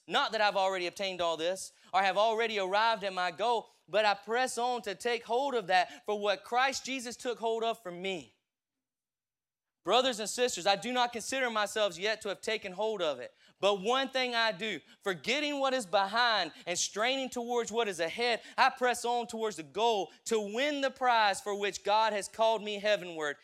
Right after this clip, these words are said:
in Christ Jesus. I don't care what your twenty nineteen looked like. I pray that it was fantastic. I pray it was the best year you ever had. But if it wasn't, it's done. Yesterday is done.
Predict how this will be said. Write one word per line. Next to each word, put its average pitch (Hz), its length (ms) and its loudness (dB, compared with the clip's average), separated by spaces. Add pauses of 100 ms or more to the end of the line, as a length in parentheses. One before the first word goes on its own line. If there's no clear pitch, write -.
(140)
in 170 160 -2
Christ 180 460 0
Jesus. 131 680 -10 (1500)
I 202 60 4
don't 190 180 -2
care 185 220 -2
what 143 160 -10
your 127 80 -16
twenty 131 260 -12
nineteen 123 460 -12
looked 120 160 -14
like. 117 180 -10
I 143 120 -4 (180)
pray 139 200 -6
that 123 140 -12
it 131 100 -10
was 113 140 -16
fantastic. 113 720 -10 (180)
I 156 100 0
pray 160 260 -2
it 151 80 -4
was 131 120 -10
the 123 80 -8
best 147 420 -4
year 135 200 -10
you 127 260 -12
ever 123 220 -6
had. 110 260 -10 (1900)
But 147 260 -2
if 151 200 -4
it 165 120 -2
wasn't, 175 420 -4 (680)
it's 135 160 -12
done. 123 300 -8 (920)
Yesterday 143 600 -6
is 117 120 -12
done. 120 360 -12